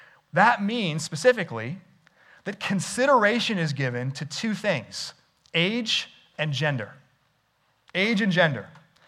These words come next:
So in a healthy household, you don't speak to mom and dad the same way that you speak to your siblings. When Paul writes here not to rebuke an older man, he's not prohibiting correction where correction is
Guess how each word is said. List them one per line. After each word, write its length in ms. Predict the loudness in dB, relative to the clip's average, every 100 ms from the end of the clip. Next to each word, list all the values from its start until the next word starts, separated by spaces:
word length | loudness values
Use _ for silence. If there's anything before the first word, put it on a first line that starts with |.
| -20 -20 -6
So 180 | 2
in 60 | 6
a 40 |
healthy 300 | 8 8 8
household, 500 | 6 6 6 4 2 2
you 60 |
don't 240 | 6 6 6
speak 360 | -2 -2 -2
to 60 | 0
mom 260 | 6 6 6
and 100 | 6
dad 480 | 8 8 8 4 -4 -20 _
the 80 | -4
same 280 | 2 4 6
way 160 | 6 4
that 80 |
you 80 | 2
speak 280 | -4 -4 -6
to 60 | -2
your 100 | -2
siblings. 720 | 6 6 6 0 -4 -14 -16 _ _ _ _ _ _ _ _ _ _ _
When 180 | 0 4
Paul 300 | 8 10 10
writes 280 | 6 4
here 340 | 0 4 4 2 -12 -12
not 260 | 6 6 6
to 80 | 2
rebuke 540 | 0 0 2 2 0
an 100 | 4
older 260 | 4 6 2
man, 320 | -4 -6 -14 -20 _ _ -20 -20 _
he's 140 | -2 4
not 260 | 6 6
prohibiting 580 | 4 -2 2 2 4 0
correction 840 | -2 -2 4 4 4 -2 -4 -8 -12 -16 -18
where 200 | 2 4
correction 540 | 4 4 4 4 0 -4
is 420 | -4 -4 -4 -8